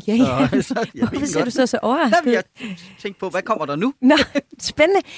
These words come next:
Speaker 1: Jamen,
Speaker 2: Ja.
Speaker 1: nu skal du høre, der kommer nemlig noget fra den Facebook-gruppe.
Speaker 2: Ja.
Speaker 1: Fordi der får vi jo også nogle rigtig gode, øh, spørgsmål fra lytterne, og det er jo et, altså, et direkte ind til alle jer,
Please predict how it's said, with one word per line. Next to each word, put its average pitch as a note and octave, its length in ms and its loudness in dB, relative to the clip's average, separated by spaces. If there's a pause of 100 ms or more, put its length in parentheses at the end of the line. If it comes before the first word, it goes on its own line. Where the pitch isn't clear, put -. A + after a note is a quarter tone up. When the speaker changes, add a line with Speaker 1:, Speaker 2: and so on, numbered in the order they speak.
(180)
Speaker 1:
Jamen, C4+ 180 2
Speaker 2:
Ja. C#4 60 0
Speaker 1:
nu E4 80 0
skal D#4+ 160 -2
du C4 40 4
høre, D4 100 6
der D#4 80 4
kommer - 360 4
nemlig G3 300 6
noget F3+ 260 6
fra B3 320 0
den F3+ 180 2
Facebook-gruppe. D3+ 680 -6
Speaker 2:
Ja. G#3 60 -6 (320)
Speaker 1:
Fordi C4 360 2 (320)
der F3 100 2
får G3+ 200 -4
vi G3 100 -8
jo G3 240 0
også G#3+ 180 -4
nogle G3+ 160 -6
rigtig G#3+ 340 -12
gode, G#3 300 -8 (180)
øh, F#3+ 200 -4
spørgsmål - 500 -6
fra - 140 -10
lytterne, F#3 420 -4
og F3 120 -12
det G#3 120 -8
er G3 140 -6
jo G#3 240 -4
et, G3+ 140 -10 (180)
altså, G3 420 -10
et - 100 -20 (180)
direkte G3 480 -6
ind G#3+ 300 -6
til - 300 -14
alle G3 280 -4
jer, F3 200 -6